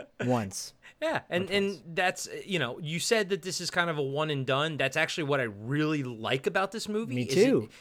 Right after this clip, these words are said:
Speaker 2: it's not a franchise. It's one and done. We'll talk more about that later. But I like the fact that here, Cropsy's human. It's this, it's a revenge movie m-, as much as it is a slasher film, which is interesting.
Speaker 1: And
Speaker 2: Um,
Speaker 1: where's he headed?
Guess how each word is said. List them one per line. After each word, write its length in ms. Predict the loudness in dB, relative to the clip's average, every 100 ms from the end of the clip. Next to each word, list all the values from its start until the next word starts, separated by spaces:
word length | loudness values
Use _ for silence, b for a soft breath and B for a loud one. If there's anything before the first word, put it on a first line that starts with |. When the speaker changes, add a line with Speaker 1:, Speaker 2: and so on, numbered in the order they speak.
| B
Speaker 2:
it's 240 | -8 -2
not 220 | 2 4
a 40 | 4
franchise. 640 | 0 -2 0 0 0 -4
It's 160 | -8
one 240 | -6 -2 0
and 120 | 0
done. 180 | 0 0
We'll 80 | -2
talk 240 | -4 -2
more 100 | -2
about 180 | -2 -2
that 180 | -4 -4
later. 320 | -4 -2 -4 B B
But 140 | 0 2
I 40 |
like 260 | 4 2 0
the 80 | -2
fact 320 | -2 -4 -2
that 260 | -2 -2
here, 260 | -10 -2 -2
Cropsy's 540 | 0 -2 -2 -6 -8
human. 360 | -4 -4 -4 -4
It's 160 | -6 -4
this, 260 | -4 -4 -8 b b
it's 160 | -2 2
a 60 |
revenge 600 | 2 2 4 4 4 0
movie 280 | 0 0 -2
m-, 280 | -4 -6 -12 _
as 160 | -2 0
much 240 | 0 0
as 160 | -2 0
it 80 | 0
is 140 | 0
a 60 | -4
slasher 560 | -4 0 0 0 -4
film, 360 | -8 -10 -10 -10
which 160 | -8
is 240 | -8 -8 -8
interesting. 600 | -8 -6 -10 -12 -14 -18 -20 b b b b -2
Speaker 1:
And 140 | 2
Speaker 2:
Um, 40 |
Speaker 1:
where's 280 | 6 6 6
he 140 | 2 4
headed? 420 | 4 4 2